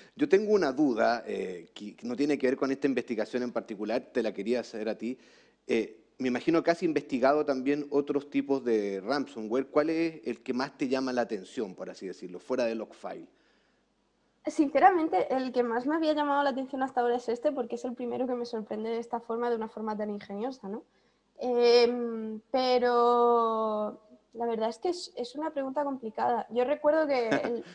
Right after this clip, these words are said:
Speaker 1: <laughs>
Speaker 2: obviamente WannaCry me llamó mucho la atención porque estuvo
Speaker 1: Claro.
Speaker 2: en todas las noticias, ¿no? Pero
Speaker 1: Sí.
Speaker 2: creo que uno de los que más me ha interesado de la última época, después de WannaCry, ha sido Ryuk Conti, los dos juntos,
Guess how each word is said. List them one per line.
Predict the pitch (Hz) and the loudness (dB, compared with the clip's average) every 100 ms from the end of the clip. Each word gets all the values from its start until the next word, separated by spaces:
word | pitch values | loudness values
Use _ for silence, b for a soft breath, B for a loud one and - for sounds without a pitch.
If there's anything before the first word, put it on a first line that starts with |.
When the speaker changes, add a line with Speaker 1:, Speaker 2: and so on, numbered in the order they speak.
| - | -20
Speaker 1:
<laughs> | _ - | _ -4
Speaker 2:
obviamente | 269 262 269 294 | 0 2 4 6
WannaCry | 262 269 294 294 294 | 8 8 6 6 4
me | 294 285 | 4 2
llamó | 277 | 0
mucho | 285 277 302 | 0 -2 0
la | 277 | 0
atención | 262 247 262 277 | 0 -4 -4 -2
porque | 285 254 226 220 B B 240 | -2 0 -2 -2 B B -6
estuvo | 240 247 247 | -4 0 4
Speaker 1:
Claro. | 240 | 4
Speaker 2:
en | 240 | 4
todas | 247 233 226 | 0 0 0
las | 233 | -2
noticias, | 226 214 247 240 233 214 226 | -4 -4 -4 -4 -4 -4 -4
¿no? | 247 415 b b - | -4 -4 b b 2
Pero | 254 | 4
Speaker 1:
Sí. | 254 | 6
Speaker 2:
creo | 302 349 | 4 4
que | |
uno | 370 359 | 4 4
de | 339 | 4
los | 320 320 | 2 2
que | 330 302 | 4 4
más | 302 311 | 4 2
me | 285 | 0
ha | |
interesado | 269 269 262 - 226 214 202 - | 0 0 0 2 2 2 -6 -10
de | 226 226 220 220 220 | -8 -4 0 2 2
la | 226 226 | 2 2
última | 247 285 277 247 | 0 0 0 2
época, | 220 220 214 214 | 2 -2 -4 -4
después | 214 214 - 247 269 262 | -2 -4 0 2 2 0
de | 254 | 2
WannaCry, | 240 233 220 233 320 370 254 | 2 0 -2 0 0 0 -2
ha | |
sido | 254 285 277 262 233 240 226 | -2 -2 2 4 2 -2 -6
Ryuk | 277 320 320 330 320 - - | 0 2 4 4 2 -4 -2
Conti, | 269 254 196 - | 0 0 -8 -8
los | 254 254 | -2 0
dos | 262 - | 0 -2
juntos, | 233 214 208 - | -6 -6 -12 -20